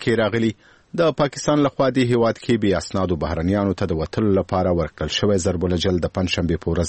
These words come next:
داسې مهال پای ته ورسید چې تر یو سلو څلوېښت زرو زیات افغانان تر دې مهلت مخکې له پاکستان څخه وتلي دي. ورځپاڼې په پاکستان کې وروستیو بمي بریدونو ته اشاره کړې او د پاکستاني چارواکو هغه ادعاوې هم راخیستې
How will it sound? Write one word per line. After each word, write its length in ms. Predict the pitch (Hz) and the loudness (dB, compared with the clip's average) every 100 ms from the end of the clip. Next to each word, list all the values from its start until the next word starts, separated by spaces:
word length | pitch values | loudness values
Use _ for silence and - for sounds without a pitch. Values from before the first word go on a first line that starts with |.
| - | -2
داسې 260 | 82 - 76 | -2 -2 -2
مهال 280 | 82 80 - | 0 -2 0
پای 200 | 92 110 113 | 0 2 2
ته 100 | 110 | 2
ورسید 320 | 107 - 107 - | 0 0 -2 0
چې 100 | 113 - - - _ - | -2 -4 -20 -20 _ -2
تر 160 | 151 160 | 0 2
یو 120 | 139 - | 2 2
سلو 240 | 98 90 | 0 0
څلوېښت 420 | 87 87 104 - 87 | 0 0 0 0 -2
زرو 180 | 80 - | -2 0
زیات 260 | 110 - 85 | 0 0 -4
افغانان 460 | 82 87 92 87 | -2 0 0 0
تر 100 | 76 90 | -2 0
دې 180 | 82 | 0
مهلت 360 | 73 78 82 82 | -2 -4 -2 -2
مخکې 440 | - - 117 - - _ - 151 | 0 0 -2 -4 -20 _ -2 0
له 120 | - - | 0 -2
پاکستان 440 | - - - 78 - | -6 -6 -4 -4 -4
څخه 220 | 87 104 | -4 0
وتلي 340 | 101 92 - 65 | 0 0 -4 -8
دي. 60 | - - _ _ - - - - | -16 -20 _ _ -20 -18 -8 -2
ورځپاڼې 360 | 110 - 113 107 | 0 2 2 2
په 80 | 107 | 0
پاکستان 380 | 104 - 110 107 | 0 -2 -2 -2
کې 80 | - 104 | 0 0
وروستیو 440 | 95 - 113 107 90 | 0 0 0 2 2
بمي 180 | 95 117 92 | 2 2 2
بریدونو 340 | 90 104 127 120 | 0 2 2 2
ته 100 | 110 | 0
اشاره 280 | - 107 107 | 0 0 0
کړې 180 | - 143 | 0 0
او 80 | 143 | 0
د 60 | 127 | 0
پاکستاني 420 | 117 - 110 113 - | -2 -2 0 2 2
چارواکو 440 | 110 113 107 123 113 - - - 131 | 0 0 0 -2 -2 -6 -20 -8 -2
هغه 200 | 135 127 110 | 2 2 2
ادعاوې 420 | 113 117 110 101 | 2 2 2 2
هم 180 | 107 92 | 0 -2
راخیستې 400 | 80 - - | -2 -6 -2